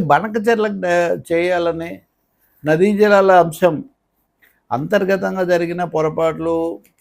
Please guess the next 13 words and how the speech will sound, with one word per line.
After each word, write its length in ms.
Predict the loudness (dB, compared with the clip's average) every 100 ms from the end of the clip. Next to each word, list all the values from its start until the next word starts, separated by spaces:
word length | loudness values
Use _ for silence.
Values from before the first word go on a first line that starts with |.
| _ _ -6
లేకపోతే 420 | -4 -2 -6 -4 -2 -2 -2 -2
ఆరోపణలు, 540 | 0 0 -2 -6 -4 -4
ప్రత్యారోపణలు 760 | -4 -6 -2 0 -2 -2 -6 -6 -2
కాకుండా 540 | -2 -2 -4 -2 4 6 6
ఇదేదో 240 | 4 2 2 2
అంతర్రాష్ట్ర 640 | 0 -4 0 -2 -2 -6 -4
సమస్యగా 560 | -4 -4 -8 -4 0 0 0
ప్రధానంగా 540 | -4 -4 -6 -6 -10 -10
చేయాలని 460 | -8 -8 -8 -14 -18 _ _ _ _ _
బీఆర్ఎస్ 420 | -6 -4 -2 -2 2
రాజకీయ 340 | 2 2 -2 -4
వ్యూహం 340 | -2 -2 -2 -8 -10 _ _ _ _ _ _ _ _ -2
చేయడం 300 | -2 0